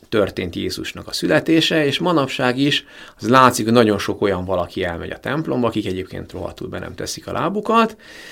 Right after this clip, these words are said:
de hát két praktikus haszna van, egyrészt elviszem a gyereket, akkor nem fogja tőlem megkérdezni azt, amit én se tudok rendesen elmondani. Ő meglátja,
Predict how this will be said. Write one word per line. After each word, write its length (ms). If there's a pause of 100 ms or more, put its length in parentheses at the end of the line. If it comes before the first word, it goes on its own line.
(160)
de 580 (240)
hát 200
két 260
praktikus 480
haszna 360
van, 280
egyrészt 380
elviszem 380
a 60
gyereket, 640
akkor 220
nem 180
fogja 280
tőlem 280
megkérdezni 500
azt, 200
amit 180
én 140
se 160
tudok 240
rendesen 480
elmondani. 640 (560)
Ő 220
meglátja, 800